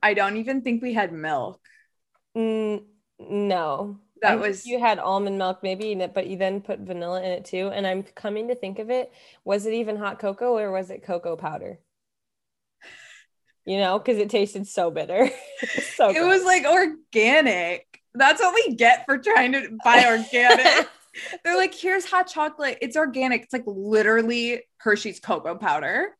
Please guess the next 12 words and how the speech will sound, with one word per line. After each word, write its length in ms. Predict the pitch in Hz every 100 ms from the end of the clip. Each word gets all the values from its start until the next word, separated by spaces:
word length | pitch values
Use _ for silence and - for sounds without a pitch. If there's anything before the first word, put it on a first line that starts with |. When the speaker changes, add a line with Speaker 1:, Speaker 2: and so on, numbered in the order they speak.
| -
Speaker 2:
Yeah, 240 | 208 170 - -
literally. 580 | 190 170 165 156 180 202 _ _ _ _ _ _
Speaker 1:
So. 80 | _ -
Speaker 2:
Hershey's 340 | 311 330 392
cocoa 280 | - 233 208
powder 260 | 190 170 180
probably 220 | 180 165
would 100 | 160
have 100 | 190
been 200 | 302 311
<laughs> 140 | -
better. 300 | 339 330 466